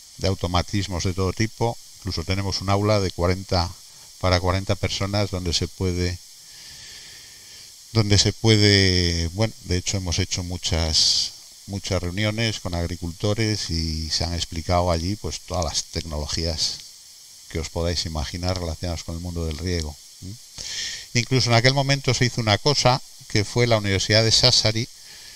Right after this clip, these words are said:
hizo un muestreo. Fijaros, todos estos puntitos son muestras de suelo que se tomaron para hacer un mapa de suelos.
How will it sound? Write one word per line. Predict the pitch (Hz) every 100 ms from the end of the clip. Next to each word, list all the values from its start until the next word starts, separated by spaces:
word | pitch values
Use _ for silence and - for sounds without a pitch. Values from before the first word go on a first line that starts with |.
| - -
hizo | 110 120
un | 117
muestreo. | 107 - 127 127 120
Fijaros, | - 107 120 117 -
todos | 117 -
estos | 120
puntitos | - 117 110 127 - 120 -
son | 110
muestras | 113 120 117 104
de | 101
suelo | 123 117 98
que |
se | 92 110
tomaron | 120 117 123 135 147
para | 107
hacer | 95 107
un | 104
mapa | 101 110 113
de | 107
suelos. | - 123 120 151